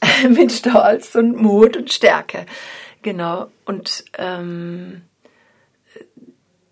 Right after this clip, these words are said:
deswegen finde ich's eigentlich nicht moralinsauer, ja.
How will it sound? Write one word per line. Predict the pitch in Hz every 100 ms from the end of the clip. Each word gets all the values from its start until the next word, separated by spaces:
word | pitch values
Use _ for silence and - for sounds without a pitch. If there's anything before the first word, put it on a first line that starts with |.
| _ _ _ _ -
deswegen | 226 226 220 233 226
finde | 220 - - - - 247 226
ich's | - 226
eigentlich | 208 196 180
nicht | 180
moralinsauer, | 170 165 165 175 175 - 233 233 - _
ja. | 208 233